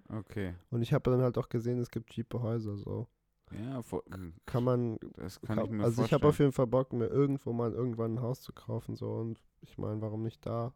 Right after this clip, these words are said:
Speaker 2: Warum nicht da, wo es halt warm ist und
Speaker 1: Und dann
Speaker 2: so
Speaker 1: auf jeden
Speaker 2: cheap
Speaker 1: Fall
Speaker 2: ist?
Speaker 1: mal auschecken, ja, ja, voll.
Speaker 2: Der Lebensstandard sind, glaub ich, so umgerechnet für eine Person halt irgendwas zwischen siebenhundert, achthundert Euro.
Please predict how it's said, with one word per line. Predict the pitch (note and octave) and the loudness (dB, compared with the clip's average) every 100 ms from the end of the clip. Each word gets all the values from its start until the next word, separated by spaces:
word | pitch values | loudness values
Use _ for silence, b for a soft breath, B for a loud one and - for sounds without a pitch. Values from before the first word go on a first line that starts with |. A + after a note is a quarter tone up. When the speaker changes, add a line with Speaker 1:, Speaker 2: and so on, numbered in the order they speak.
| - | -8
Speaker 2:
Warum | A2+ A2+ A#2 | -4 -2 -4
nicht | - | -2
da, | A#2+ A#2 | -2 -2
wo | A2+ | -2
es | A#2 - | -4 -4
halt | G#2+ | -6
warm | G#2+ A#2 B2+ | -2 -2 -2
ist | A#2 - | -4 -6
und | - | -6
Speaker 1:
Und | F2+ | -2
dann | F#2+ | 0
Speaker 2:
so | G2 | 0
Speaker 1:
auf | G2 | 0
jeden | A2+ G#2 | 2 2
Speaker 2:
cheap | - | 4
Speaker 1:
Fall | G#2+ | 2
Speaker 2:
ist? | G#2+ | 4
Speaker 1:
mal | G#2+ | 2
auschecken, | G#2+ A#2+ - A2 G2 F#2+ | 2 0 -2 -4 -2 -2
ja, | G#2+ A2+ A2+ | 0 0 -2
ja, | A2+ | -4
voll. | - A2+ A#2 - | -4 -4 -4 -4
Speaker 2:
Der | A2 | -2
Lebensstandard | A#2 B2+ C#3 - A#2+ A#2+ A#2 | 0 2 0 0 0 0 0
sind, | A#2 | -4
glaub | - A2 | -2 -2
ich, | A#2 | -2
so | - | -4
umgerechnet | - B2 A#2+ A#2+ B2 A#2+ - | -4 -4 -2 -2 -2 -6 -8
für | - | -6
eine | A#2+ D#2 A2+ | -4 -2 -4
Person | - B2 A#2 A#2 | -2 -2 0 0
halt | B2 G#2 | -2 -4
irgendwas | A#2 A#2 - | -6 -6 -8
zwischen | - A#2+ B2 | -10 -10 -8
siebenhundert, | A2+ A2+ A#2 A2+ | -8 -6 -4 -4
achthundert | - - A#2 A2 | -8 -6 -4 -4
Euro. | - A2 A2+ B2+ | -4 -4 -2 -6